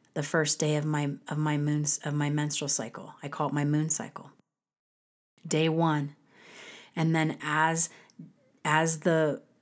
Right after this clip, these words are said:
the moon waxes, I head towards a full moon, which is an ovulation time. And then the energy starts to wane back towards the mens-,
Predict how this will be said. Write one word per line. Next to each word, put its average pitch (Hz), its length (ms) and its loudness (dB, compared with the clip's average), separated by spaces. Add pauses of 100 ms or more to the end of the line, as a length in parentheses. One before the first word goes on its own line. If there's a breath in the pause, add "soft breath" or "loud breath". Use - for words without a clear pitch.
the 156 200 -2
moon 156 840 2
waxes, 151 1080 0 (1120 soft breath)
I 147 100 -2
head 147 280 0
towards 151 380 -2
a 151 80 -2
full 147 320 -2
moon, 147 360 0
which 160 220 -2
is 151 180 2
an 156 160 -2
ovulation 147 800 -2
time. 151 400 -2 (1120 loud breath)
And 165 200 2
then 151 440 2 (280 loud breath)
the 156 160 -2
energy 156 420 -2
starts 147 460 -2
to 156 120 0
wane 147 640 -2 (360)
back 143 340 -6
towards 139 640 0 (1080)
the 160 80 -2
mens-, 156 380 0